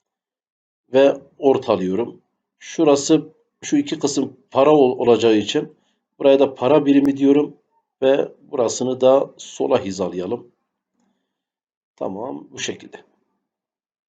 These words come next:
Şimdi hemen formülümüzü yazalım. Tutar, e, eşittir diyorum.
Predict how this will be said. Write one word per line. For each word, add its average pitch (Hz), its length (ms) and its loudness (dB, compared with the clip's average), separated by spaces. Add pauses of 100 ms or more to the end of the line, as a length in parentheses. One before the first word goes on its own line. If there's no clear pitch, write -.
(760)
Şimdi 170 200 -2
hemen 170 260 6
formülümüzü 143 640 4
yazalım. 135 460 2 (180)
Tutar, 160 520 0 (1400)
e, 117 560 4
eşittir 135 640 0
diyorum. 110 460 0